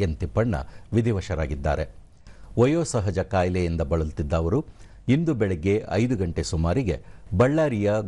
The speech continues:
ಗಾಂಧಿನಗರದ ನಿವಾಸದಲ್ಲಿ ನಿಧನರಾಗಿದ್ದಾರೆ. ಅವರಿಗೆ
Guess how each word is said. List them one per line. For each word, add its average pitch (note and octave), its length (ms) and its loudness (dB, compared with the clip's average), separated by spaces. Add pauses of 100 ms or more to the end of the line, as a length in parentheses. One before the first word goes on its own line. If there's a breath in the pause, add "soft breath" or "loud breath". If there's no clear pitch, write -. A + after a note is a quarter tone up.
ಗಾಂಧಿನಗರದ F#2+ 760 2
ನಿವಾಸದಲ್ಲಿ E2 580 0 (160)
ನಿಧನರಾಗಿದ್ದಾರೆ. E2+ 920 0 (680 soft breath)
ಅವರಿಗೆ A2 360 2